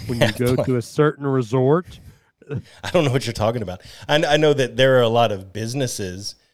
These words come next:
Speaker 2: that in the office buildings, they like to use maybe, like, whisper ply toilet paper that's, like, hundred grit sandpaper more than anything else. Patty
Speaker 1: I
Speaker 2: Hall's was the worst.
Speaker 1: Oh,
Speaker 2: I can say
Speaker 1: God.
Speaker 2: that from back in the day. <laughs>
Speaker 1: I saw a stat,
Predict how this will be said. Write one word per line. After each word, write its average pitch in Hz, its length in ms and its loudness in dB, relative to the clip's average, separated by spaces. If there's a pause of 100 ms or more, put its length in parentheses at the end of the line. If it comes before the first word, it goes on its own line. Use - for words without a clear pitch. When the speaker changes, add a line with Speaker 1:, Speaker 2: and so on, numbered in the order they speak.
(460)
Speaker 2:
that 110 220 0
in 104 120 -2
the 95 100 -6
office 120 360 2
buildings, 87 540 -6
they 90 100 -4
like 87 260 -8
to 87 100 -12
use 82 320 -12
maybe, 90 260 -8
like, 76 400 -10 (960)
whisper 113 340 0
ply 76 380 -8
toilet 80 300 -10
paper 76 280 -14
that's, 160 240 -14 (100)
like, 107 120 -12 (540)
hundred 110 380 0
grit 110 240 -4
sandpaper 110 580 -2
more 85 180 -8
than 82 140 -14
anything 80 360 -16
else. 80 160 -20 (260)
Patty 170 280 2
Speaker 1:
I - 40 0
Speaker 2:
Hall's 147 320 6
was 117 160 -2
the 101 80 -4
worst. 90 420 -6 (500)
Speaker 1:
Oh, 165 120 0
Speaker 2:
I 135 80 2
can 127 160 0
say 113 140 2
Speaker 1:
God. 110 60 2
Speaker 2:
that 123 160 0
from 113 120 -4
back 92 200 -4
in 87 100 -10
the 82 60 -12
day. 85 220 -10 (400)
<laughs> - 380 -20
Speaker 1:
I 165 160 -4
saw 208 320 0
a 151 60 -4
stat, 139 500 -8